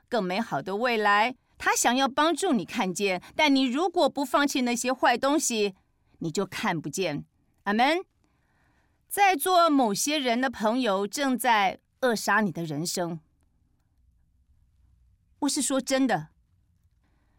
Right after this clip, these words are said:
你知道你为什么离不开他们吗？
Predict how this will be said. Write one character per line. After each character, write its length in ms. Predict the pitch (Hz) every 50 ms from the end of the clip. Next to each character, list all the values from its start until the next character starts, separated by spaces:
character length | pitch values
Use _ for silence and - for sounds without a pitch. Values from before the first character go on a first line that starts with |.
| _ _ _ _ _ _
你 120 | - 285 311
知 140 | - 392 415
道 160 | 466 440 370
你 100 | 311 277
为 200 | 277 349 381 370
什 180 | - - 233
么 100 | 220 220
离 160 | 247 247 226 226
不 140 | - -
开 220 | 233 226 226 240 247
他 240 | 240 - 285 262 262
们 120 | 254 247
吗？ 280 | 233 233 233 240 233